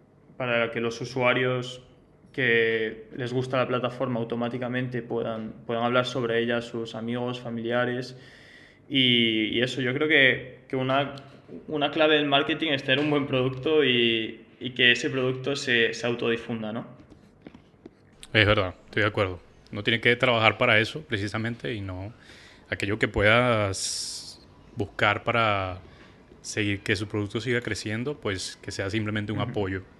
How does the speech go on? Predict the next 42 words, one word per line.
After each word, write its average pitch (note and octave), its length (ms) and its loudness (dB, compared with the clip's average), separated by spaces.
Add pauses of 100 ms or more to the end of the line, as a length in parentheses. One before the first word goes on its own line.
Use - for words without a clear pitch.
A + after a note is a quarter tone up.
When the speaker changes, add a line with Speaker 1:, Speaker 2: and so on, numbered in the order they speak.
(120)
Speaker 2:
como G2 200 -12
Google F#2 260 -8
Ads G2 160 -10
y G#2 60 -8
todo G2 160 -6
lo G2+ 100 -2
demás F#2 240 -4
que - 120 -10
ya F#2 220 -10 (560)
has G2+ 140 -6
mencionado. G#2 540 -2 (500)
Creo G2+ 220 -2
que, G2+ 280 4
que G2+ 160 0
es F#2+ 60 0
así. G#2 340 0
Y B2+ 120 4
vamos C3 200 4
a E3 40 2
entrar B2+ 440 4 (160)
a C3 120 2
ese C3+ 140 2
tema, C3 400 2
al G#2+ 220 -6
tema A#2 180 -4
mejo-, B2 300 -6
eh, F#2+ 420 -6
a G2 60 -8
pasar G#2+ 220 -6
a - 20 -2
otro A#2 120 -8
tema A#2+ 220 -2
que A#2+ 60 -6
tiene G#2 180 -6
que - 100 -2
ver A2 120 2
ya G#2 180 2
con A#2 100 -6
lo A2 100 -6
que - 80 -4
habíamos G2 280 -4
hablado G2 400 -6